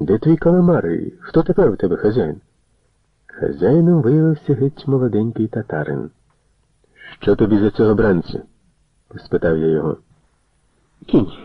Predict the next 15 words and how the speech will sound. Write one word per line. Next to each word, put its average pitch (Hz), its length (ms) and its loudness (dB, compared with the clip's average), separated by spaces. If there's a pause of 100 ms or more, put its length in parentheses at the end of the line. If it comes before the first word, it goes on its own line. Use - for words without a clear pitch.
(580)
скакун, 92 460 0 (640)
огір». - 520 0 (960)
«А 80 120 -6
коли 98 260 4
дам 101 220 2
кобилу? 98 500 2 (920)
Ти - 140 -4
молодий, 110 580 2 (800)
тобі 101 220 -2
господарство 107 720 0
треба 107 300 2
заводити. 110 680 2 (880)
Кобила 131 360 2
лошад 87 420 -2
приведе, 110 500 2